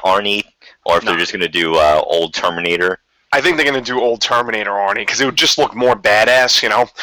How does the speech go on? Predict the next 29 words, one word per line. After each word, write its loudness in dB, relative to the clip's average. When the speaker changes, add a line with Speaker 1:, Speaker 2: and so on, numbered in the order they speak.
Speaker 2:
Imagine 0
they 4
just 0
do 0
butt -2
naked -2
Arnie, 2
but -4
you -2
have -2
the 2
little 2
pixels 0
on 2
his -4
junk, -2
'cause -4
he 0
doesn't 0
get, 2
have -2
any, -2
like, -2
boots, -6
clothes, -2
and -6
motorcycle, -2
you -6
know? -2